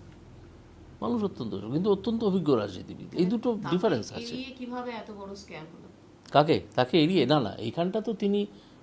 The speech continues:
Speaker 1: সারল্যের প্রশ্ন নয়, এটা রাজনীতির প্রশ্ন। আমি যখন স্কুল সার্ভিস কমিশন, একটা ছোট্ট ঘটনা বলে নিই, আপনাকে যখন এতটাই বলছি,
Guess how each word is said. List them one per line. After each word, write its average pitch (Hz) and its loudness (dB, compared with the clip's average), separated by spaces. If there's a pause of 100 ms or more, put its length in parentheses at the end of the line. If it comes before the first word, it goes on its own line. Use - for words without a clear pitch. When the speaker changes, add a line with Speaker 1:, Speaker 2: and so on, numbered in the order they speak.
(120)
Speaker 1:
সারল্যের 170 6
প্রশ্ন 190 2
নয়, 202 0
এটা 143 0
রাজনীতির 117 0
প্রশ্ন। - -14 (1200)
আমি 165 10
যখন 220 12 (340)
স্কুল - 2
সার্ভিস 202 4
কমিশন, 190 6
একটা 156 2
ছোট্ট 156 0
ঘটনা 127 2
বলে 117 2
নিই, 135 -2
আপনাকে 117 -4
যখন 117 -2
এতটাই 110 -2
বলছি, 98 -6